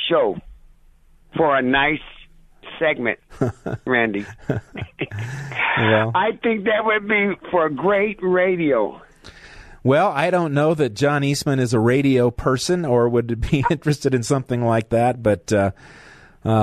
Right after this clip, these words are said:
Speaker 1: I would love for
Speaker 2: you,
Speaker 1: Kelly Michaels
Speaker 2: you, you
Speaker 1: to
Speaker 2: should
Speaker 1: just, I mean, uniformly to do that because, I mean, that would be, can you imagine C N N,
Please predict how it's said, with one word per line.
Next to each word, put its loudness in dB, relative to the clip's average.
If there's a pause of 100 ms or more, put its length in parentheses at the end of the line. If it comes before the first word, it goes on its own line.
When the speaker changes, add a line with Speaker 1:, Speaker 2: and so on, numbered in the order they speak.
Speaker 1:
I 4
would 2
love 2
for 0
Speaker 2:
you, 4
Speaker 1:
Kelly 2
Michaels 2
Speaker 2:
you, -2
you 4
Speaker 1:
to 0
Speaker 2:
should -4
Speaker 1:
just, -4 (100)
I 0
mean, 0
uniformly -2 (120)
to 0
do -2
that -2
because, -2 (240)
I 0
mean, 0
that 0
would -2
be, -2 (560)
can -2
you 2
imagine -2 (260)
C -6
N 0
N, -2